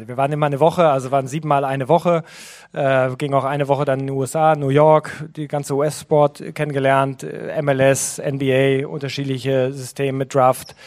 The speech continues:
mit Drafts et cetera, et cetera. Nein, und man wird dann schon wieder so eine Mannschaft. Das ist, das waren vierundzwanzig, ähm, vierundzwanzig waren wir insgesamt und man hat schon das Gefühl, okay, dass es auch ein Team ist.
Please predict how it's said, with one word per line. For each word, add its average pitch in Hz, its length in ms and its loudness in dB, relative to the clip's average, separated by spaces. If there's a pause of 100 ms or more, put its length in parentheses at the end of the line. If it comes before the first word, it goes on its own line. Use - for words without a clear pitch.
(400)
mit 139 160 -6
Drafts 135 320 4
et 147 140 -6
cetera, 139 280 -2
et 139 140 -8
cetera. 131 400 0 (560)
Nein, 170 240 2
und 151 60 4
man 151 140 2
wird 175 300 2
dann 170 120 4
schon 180 240 2
wieder 170 220 4
so 156 80 2
eine 160 100 2
Mannschaft. 151 560 0 (160)
Das 135 240 0
ist, 147 320 -4
das 120 140 -4
waren 135 240 0
vierundzwanzig, 139 760 -2
ähm, 127 920 -6
vierundzwanzig 160 520 -2
waren 156 160 4
wir 156 80 4
insgesamt 151 500 0
und 131 100 -2
man 131 60 2
hat 131 100 0
schon 160 140 -2
das 147 140 -2
Gefühl, 156 280 -2
okay, 143 180 0
dass 135 120 -2
es 147 40 -2
auch 139 140 2
ein 143 100 -4
Team 110 240 -8
ist. - 180 -16